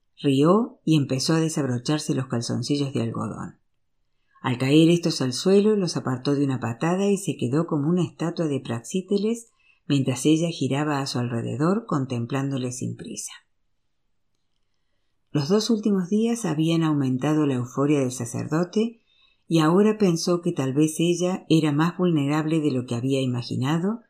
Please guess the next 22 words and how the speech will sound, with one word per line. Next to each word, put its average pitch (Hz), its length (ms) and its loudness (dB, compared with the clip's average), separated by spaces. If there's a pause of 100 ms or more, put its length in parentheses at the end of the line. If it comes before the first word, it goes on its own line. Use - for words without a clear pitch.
(340)
pero 147 640 4
la 139 160 -2
conocía 135 520 -2
bien - 340 -10 (420)
y 147 140 0
no 156 200 4
vio 165 180 4
ningún 151 500 2
peligro 185 520 0
en 180 120 0
preguntar. 117 580 -6 (1160)
"¿Desea 214 400 6
que 214 80 4
le 175 140 2
haga 175 120 0
el 156 100 2
amor, 135 300 -2
Mary?". 135 480 -2 (1000)
Ella 214 320 6
soltó 147 380 0
una 143 180 0
carcajada. - 840 -8